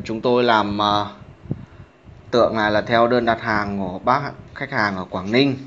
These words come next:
Bác đặt cho phủ thờ Thánh Mẫu. Thì tượng Thánh Mẫu Liễu Hạnh thì bác có rồi. Bây giờ là thiếu tượng quan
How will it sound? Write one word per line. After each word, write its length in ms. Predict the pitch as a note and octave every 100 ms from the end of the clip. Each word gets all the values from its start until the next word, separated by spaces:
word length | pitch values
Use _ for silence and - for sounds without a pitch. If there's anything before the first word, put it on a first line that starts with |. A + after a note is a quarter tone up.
| - - _ _ _ _ _
Bác 220 | A#2 C3 B2+
đặt 140 | G#2+ -
cho 480 | A2 A2+ A#2 A#2 G#2 - _ - - - - - _ _ -
phủ 360 | - G#2+ F#2+
thờ 340 | G2+ A#2 G#2 G2+
Thánh 180 | G#2+ A#2+
Mẫu. 300 | B2 C3+ - - - _ _ _ _ _ _ _ _ _ -
Thì 100 | G2
tượng 220 | B2 F#2+ F#2+
Thánh 200 | A2 B2+
Mẫu 260 | G#2+ G#2+
Liễu 200 | C#3+ B2
Hạnh 220 | C#3 A2 G#2+
thì 100 | G2+
bác 260 | A2+ C3
có 120 | A#2+ B2+
rồi. 220 | A#2 G#2+ - - - -
Bây 100 | A2+
giờ 180 | G#2+ G2
là 160 | F#2+ - -
thiếu 460 | G#2 G#2+ B2+ D3 - - - - -
tượng 220 | A#2+ F2 -
quan 360 | B2 C3 C3